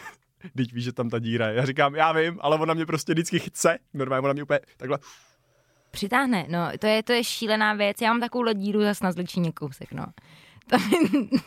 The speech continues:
Speaker 1: Tě zdravíme na, zdravíme na Prahu Západ.
Speaker 2: <laughs> Ahoj. Neboj, zítra ráno pojedu znova,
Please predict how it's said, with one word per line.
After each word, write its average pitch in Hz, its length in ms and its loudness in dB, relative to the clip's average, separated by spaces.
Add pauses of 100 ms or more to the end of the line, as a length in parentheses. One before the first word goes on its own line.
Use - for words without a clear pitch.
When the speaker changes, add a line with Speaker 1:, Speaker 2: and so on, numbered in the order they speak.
(160)
Speaker 1:
Tě 160 100 4
zdravíme 147 440 2
na, 147 260 2
zdravíme 147 340 0
na 156 80 4
Prahu 143 260 0
Západ. 135 440 2
Speaker 2:
<laughs> 330 1600 2
Ahoj. 175 420 0 (320)
Neboj, 302 400 4
zítra 285 320 2
ráno 269 300 4
pojedu 247 340 2
znova, 226 380 2